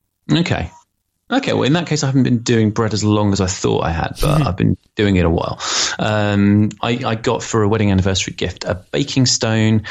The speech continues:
Speaker 1: and some sourdough starter and some other bits and bobs of kit. Um,
Speaker 2: That's cool.
Speaker 1: And I've had these things for perhaps five years, perhaps
Speaker 2: Hmm.
Speaker 1: more. I'm sure it's more.
Speaker 2: Hmm.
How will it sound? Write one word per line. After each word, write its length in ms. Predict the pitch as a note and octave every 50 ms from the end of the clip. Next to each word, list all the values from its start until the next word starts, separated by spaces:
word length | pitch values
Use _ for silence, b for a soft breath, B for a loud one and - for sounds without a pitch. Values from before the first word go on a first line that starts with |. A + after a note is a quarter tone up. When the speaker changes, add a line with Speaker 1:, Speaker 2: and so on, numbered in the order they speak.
| B B B B -
Speaker 1:
and 340 | F#2+ F#2+ F#2 F#2 F2+ F2+
some 120 | - G2 F2
sourdough 360 | - - A2+ G#2 G2+ F#2+ G2
starter 460 | F#2 - - G#2 G2 F#2 F2+ - F#2 F2+ F2+
and 180 | - E2+ F2+ F2+
some 300 | - - G2+ F#2+ F2+ -
other 540 | - G2+ F#2 F#2 F2+ F2+ F2+ F2+ F2+ F#2 F#2
bits 320 | F2+ - - - - - -
and 80 | F2+
bobs 200 | F#2 F#2 F2+ -
of 100 | F2+ -
kit. 320 | - - - - - - - B B B B B B B B B
Um, 580 | - F#2+ F#2 F2+ F2+ F2+ F2+ F2+ F2+ - - - -
Speaker 2:
That's 180 | - - - -
cool. 200 | - - - - -
Speaker 1:
And 100 | G2 G2
I've 100 | F#2+ F#2
had 160 | - B2 A2+
these 200 | - A2+ G2 - -
things 440 | A2 G#2 G2 F#2+ F#2 - - - - _ _ _ _ -
for 500 | - - - - - G1+ - - - _ _ _ _ _ _ _ _ _ _ _ _ _ _ _
perhaps 320 | - A2+ A2 B2+ - - -
five 240 | - A2 G#2 F#2+ G2+
years, 240 | F#2+ F#2 F#2 F#2
perhaps 300 | - - G2 F#2 - C3+
Speaker 2:
Hmm. 60 | G#2+ G2
Speaker 1:
more. 300 | F#2+ F2 E2+ D#2+ - - _
I'm 260 | - - - - -
sure 200 | - - - G#2
it's 140 | F2 - -
more. 260 | F2 E2+ E2+ F2 - - _ _ -
Speaker 2:
Hmm. 160 | D3 D3 -